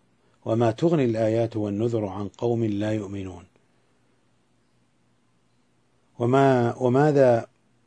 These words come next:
تجدي الآيات والنذر إذا استغلقت القلوب وتجمدت العقول وتعطلت أجهزة الاستقبال والتلقي في الفطرة، واحتجب الإنسان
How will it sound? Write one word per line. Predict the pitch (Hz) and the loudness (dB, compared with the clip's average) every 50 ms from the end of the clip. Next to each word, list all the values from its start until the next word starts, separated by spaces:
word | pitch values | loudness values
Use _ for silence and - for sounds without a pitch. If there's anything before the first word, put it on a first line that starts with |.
| - _ - | -20 _ 0
تجدي | - 139 131 120 110 123 123 | 2 2 2 2 2 2 4
الآيات | 113 110 113 110 117 113 117 120 127 127 120 117 - | 4 2 0 -2 0 0 2 2 2 2 0 -2 -4
والنذر | 110 107 107 110 120 123 120 120 110 107 | -4 -2 0 0 0 2 2 0 0 -2
إذا | - - 120 107 107 | -2 -2 -2 -2 -2
استغلقت | 101 - - - 127 127 123 120 117 - 110 - - | -2 -2 -2 -2 0 0 0 0 0 0 -2 -2 -4
القلوب | 104 - - 113 113 113 110 104 95 - _ _ _ _ _ _ _ _ _ _ _ - | -6 -4 -2 0 0 2 0 0 -2 -8 _ _ _ _ _ _ _ _ _ _ _ -4
وتجمدت | 113 107 117 110 98 120 123 123 120 113 107 107 104 - 117 | -2 -2 -2 0 0 0 0 2 2 0 0 0 -2 -2 -4
العقول | 113 113 113 117 117 - 120 120 127 131 127 | -4 -2 -2 -2 -2 -2 -2 -2 -2 -2 -6
وتعطلت | - 120 123 120 120 120 120 127 127 - - 127 120 113 113 - | -4 -2 -2 -2 0 -2 -2 -2 -4 -2 0 2 2 2 0 -2
أجهزة | 120 110 107 110 120 120 117 113 - | -6 -4 -2 0 0 0 0 -2 -2
الاستقبال | 113 107 98 - - 110 - - 113 113 113 110 110 110 110 110 107 104 - _ _ _ _ _ _ | -6 -6 -8 -8 -10 -10 -10 -2 0 2 2 2 2 0 0 -2 -4 -6 -10 _ _ _ _ _ _
والتلقي | 120 113 117 - - 107 110 110 - - 110 104 | -6 -6 -4 -2 0 0 0 0 0 -4 -6 -6
في | 90 101 | -4 -6
الفطرة، | 101 95 - 113 110 - 120 120 120 117 - _ _ _ _ _ _ - | -8 -6 -6 -8 -6 -2 -2 -2 -2 -4 -8 _ _ _ _ _ _ -12
واحتجب | 107 - - - 127 110 110 107 101 | -12 -10 -2 0 0 0 2 0 0
الإنسان | 104 104 104 101 98 - - 117 107 104 101 104 104 | -2 -2 -2 -4 -6 -6 -4 -4 -2 -2 -4 -6 -8